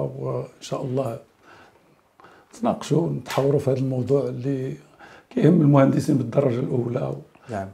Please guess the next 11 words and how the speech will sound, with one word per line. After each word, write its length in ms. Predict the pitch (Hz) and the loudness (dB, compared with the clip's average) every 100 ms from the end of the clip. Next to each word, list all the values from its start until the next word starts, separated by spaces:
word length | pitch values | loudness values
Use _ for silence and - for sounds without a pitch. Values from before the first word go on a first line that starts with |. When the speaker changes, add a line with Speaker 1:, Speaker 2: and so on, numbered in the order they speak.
| 202 | -4
Speaker 1:
وكيهم 500 | 185 175 139 127 147 | -2 0 2 4 4
حتى 100 | 165 | 2
المواطنين، 600 | 185 151 143 139 135 175 | 4 4 4 4 2 0
لأن 200 | 127 147 | -4 -6
الهندسة 560 | 139 120 120 123 - 147 | -6 -4 -4 -4 -4 -4
راهي 180 | 135 123 | -4 -6
كتلعب 400 | - 143 131 123 | -6 -2 -2 -2
دور 200 | 143 147 120 | -4 -6 -6
أساسي 380 | - 147 156 | -4 -4 -4
في 200 | 147 - 147 - _ - - - _ _ - | -8 -10 -16 -18 _ -20 -20 -20 _ _ -14
التنمية 1000 | 285 247 180 - 143 127 127 143 147 | -8 -6 -6 0 2 2 2 2 0